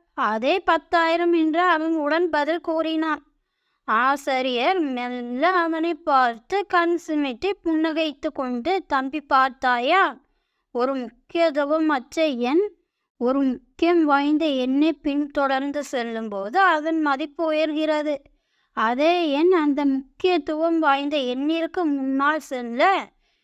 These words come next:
முயற்சிக்கும் போது அதற்கு மதிப்பு ஒன்றும் இல்லாமல் போகிறது." இதே போன்றுதான் தன் ஆசிரியர் எனக்கும் மாணவராகிய உங்களுக்கும் இடையே உள்ள உறவு.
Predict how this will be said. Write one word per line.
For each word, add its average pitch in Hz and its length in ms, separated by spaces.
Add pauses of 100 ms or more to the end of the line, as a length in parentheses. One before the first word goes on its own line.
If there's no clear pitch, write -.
(160)
முயற்சிக்கும் 285 760
போது 240 280
அதற்கு 320 460
மதிப்பு 320 600
ஒன்றும் 320 440
இல்லாமல் 330 600
போகிறது." 320 720 (540)
இதே 277 380
போன்றுதான் 277 840 (420)
தன் 302 220
ஆசிரியர் 262 800 (520)
எனக்கும் 285 760
மாணவராகிய 294 880
உங்களுக்கும் 285 720
இடையே 302 360
உள்ள 285 380
உறவு. 226 540